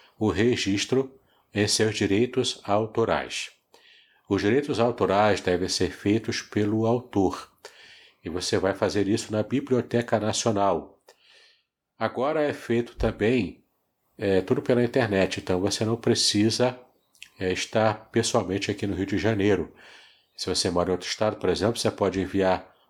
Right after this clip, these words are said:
o seu livro impresso ou encadernado em espiral pelos correios pra fazer o seu registro dos direitos autorais. Ah, você não precisa pagar muito caro, é, é,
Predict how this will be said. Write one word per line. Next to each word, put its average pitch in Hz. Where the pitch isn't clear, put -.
o 101
seu -
livro 92
impresso 107
ou 101
encadernado 95
em 90
espiral 87
pelos 113
correios 95
pra 107
fazer 113
o 120
seu 113
registro 101
dos 101
direitos 101
autorais. 101
Ah, 92
você -
não 107
precisa 110
pagar 92
muito 90
caro, 135
é, 98
é, 95